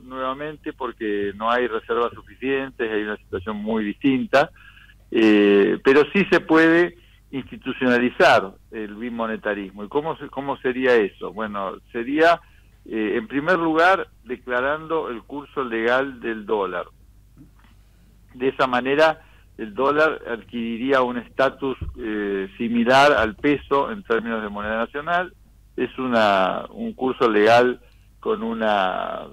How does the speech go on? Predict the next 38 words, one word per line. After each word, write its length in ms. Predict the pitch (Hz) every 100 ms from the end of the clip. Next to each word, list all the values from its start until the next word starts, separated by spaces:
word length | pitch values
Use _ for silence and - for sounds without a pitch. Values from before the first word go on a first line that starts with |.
| - -
eh, 300 | - - -
característica, 1200 | 110 110 107 123 139 180 - 139 120 135 165 170 -
eh, 320 | 110 107 101 -
que 320 | 101 104 113
es 80 | 120 -
la 280 | 104 98 95
especialidad, 1120 | - - 127 - 123 113 110 127 156 120 110
es 80 | 107
decir, 440 | 110 - 117 104 - - _
si 60 | -
hay 100 | 120
una 180 | 127 120
obligación 480 | 110 110 104 131 127
que 80 | 123
se 120 | 107
pacta 360 | - 127 -
en 100 | 123
dólares, 420 | 120 139 147 143 135
se 80 | 107
tiene 240 | 117 117
que 80 | 101
cumplir 340 | 98 101 120 117
en 120 | 127
dólares, 440 | 139 143 147 147 -
si 60 |
se 100 | 104
pacta 320 | 98 117 - 113
en 80 |
pesos, 380 | 107 123 127 117
se 80 | 95
tiene 220 | 101 113
que 60 | 101
cumplir 300 | 104 95 123
en 120 | 120
pesos, 340 | 143 139 147 139
y 40 |
lo 160 | 123 120
mismo 500 | 180 160 147 170